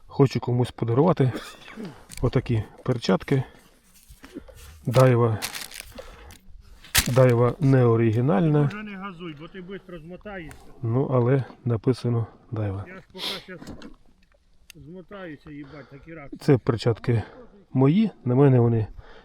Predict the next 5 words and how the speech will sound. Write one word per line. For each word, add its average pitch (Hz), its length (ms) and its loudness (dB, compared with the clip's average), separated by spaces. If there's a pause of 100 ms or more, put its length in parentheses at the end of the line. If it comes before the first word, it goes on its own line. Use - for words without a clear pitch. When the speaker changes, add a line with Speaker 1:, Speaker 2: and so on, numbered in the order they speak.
(260)
Speaker 1:
просто 131 360 4
не 113 100 0
підійшли 113 480 0 (300)
за 117 180 2
розміром. 113 540 2